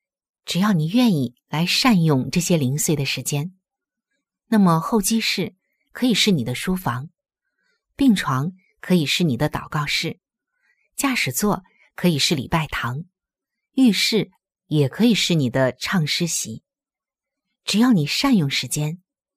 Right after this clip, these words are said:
那么这所有的零碎时间都会加在一起，在日后回报你的。圣经说要爱惜光阴，今天的我们有没有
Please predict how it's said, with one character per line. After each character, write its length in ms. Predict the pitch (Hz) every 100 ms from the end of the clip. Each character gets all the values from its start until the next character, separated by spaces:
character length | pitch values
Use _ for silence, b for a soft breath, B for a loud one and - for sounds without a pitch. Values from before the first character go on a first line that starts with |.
| _ -
那 120 | 185
么 220 | 160 143 _ _ _ -
这 120 | 262
所 260 | 226 - 240
有 140 | 254
的 120 | 143
零 200 | 131 120
碎 180 | 156 214
时 160 | 165 151
间 320 | - 185 196 b b b b
都 100 | 294
会 140 | 247
加 280 | - 240 247
在 160 | 247 202
一 120 | 143
起， 340 | - - - b b b
在 180 | - 175
日 260 | 170 214 147
后 300 | - 131 -
回 220 | - 131
报 200 | 175 165
你 120 | 131 -
的。 100 | - _ _ _ _ _ _ _ _ _ _ _ _ _ _ _ _ _ -
圣 200 | - 185
经 140 | 185
说 380 | 185 185 180 196 _ -
要 260 | 170 143 -
爱 200 | 175 139
惜 220 | - 156
光 240 | - 156
阴， 260 | 151 151 165 _ _ _ _ _ _ _ _ _ _
今 160 | - 208
天 160 | 220
的 100 | 208
我 140 | 143 123
们 260 | 123 123 _ _
有 200 | - 156
没 140 | 123 160
有 220 | 165